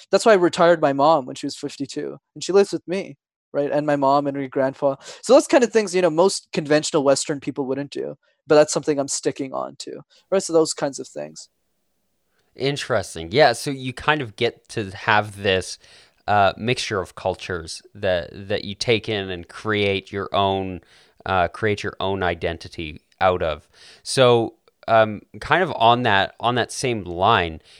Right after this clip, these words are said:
Speaker 2: you mentioned in, in our quick questions, um, beforehand that I, that I always ask, um, that people can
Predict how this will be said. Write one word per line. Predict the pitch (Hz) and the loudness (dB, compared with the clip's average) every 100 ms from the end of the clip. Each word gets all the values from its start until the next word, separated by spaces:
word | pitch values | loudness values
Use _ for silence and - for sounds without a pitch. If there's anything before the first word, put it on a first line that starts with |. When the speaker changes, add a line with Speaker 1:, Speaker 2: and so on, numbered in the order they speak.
| _ | _
Speaker 2:
you | 113 117 | -6 -2
mentioned | 110 120 135 127 110 104 98 - - | 0 0 0 -4 -4 -4 -10 -14 -6
in, | 110 107 101 101 | -2 0 -2 -4
in | 101 | -4
our | 101 | -6
quick | 92 - - - _ - | -4 -4 -4 -6 _ 0
questions, | 117 104 - 101 107 - - | 2 2 -2 -8 -8 -10 -8
um, | 104 98 92 | -4 -4 -4
beforehand | 98 - 110 104 95 85 85 87 | -8 -4 0 0 0 -6 -6 -4
that | 87 | -2
I, | 85 85 - | -2 -2 -4
that | 95 | 0
I | 92 | 2
always | 76 92 87 82 | 2 2 0 0
ask, | 76 82 - _ _ - _ _ - | 0 -2 -6 _ _ -20 _ _ 0
um, | 95 90 82 85 - | 2 2 0 -6 -2
that | 95 - - _ _ _ | -2 -4 -16 _ _ _
people | 113 98 | -8 -6
can | - 98 87 | -6 -6 -8